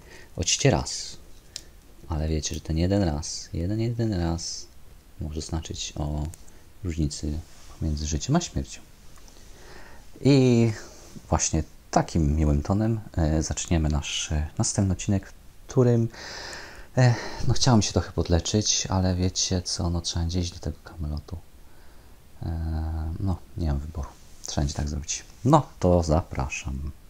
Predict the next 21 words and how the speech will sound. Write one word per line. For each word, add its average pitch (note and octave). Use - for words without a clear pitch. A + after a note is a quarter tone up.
No F3+
dobrze, C#2+
jesteśmy -
z -
powrotem. C3+
E, F2+
zjedliśmy, A#2
zregenerowaliśmy F2
się, E2+
pociągnęliśmy, D#2+
e, D2
nasze D#2+
wydarzenie. F2
Będzie D2+
<clears throat> -
nienaturalne, D#2
e, D2
zimno, E2
ale D3+
jak F2
wiecie, F#2